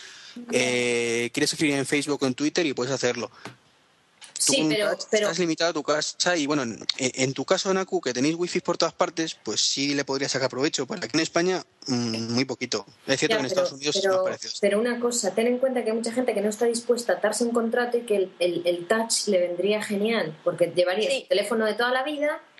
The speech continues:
Speaker 1: y
Speaker 3: Ahí
Speaker 1: el resto de conexión lo haría con el touch. Entonces,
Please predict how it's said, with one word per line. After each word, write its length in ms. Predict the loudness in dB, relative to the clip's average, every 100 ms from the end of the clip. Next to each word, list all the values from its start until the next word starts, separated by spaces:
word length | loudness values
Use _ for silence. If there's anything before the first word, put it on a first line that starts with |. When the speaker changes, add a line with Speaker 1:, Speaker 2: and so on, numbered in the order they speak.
| _ -4
Speaker 1:
y 120 | 0
Speaker 3:
Ahí 220 | 2 2
Speaker 1:
el 40 |
resto 300 | 0 -2 0
de 100 | 0
conexión 640 | 0 -2 -2 0 0 0 -6 -16 _ _ -2
lo 220 | 2 2
haría 240 | 2 -2
con 120 | -2 -4
el 160 | -2
touch. 440 | 0 0 -2 -8 -8 -18 _ -4
Entonces, 460 | 0 2 0 -6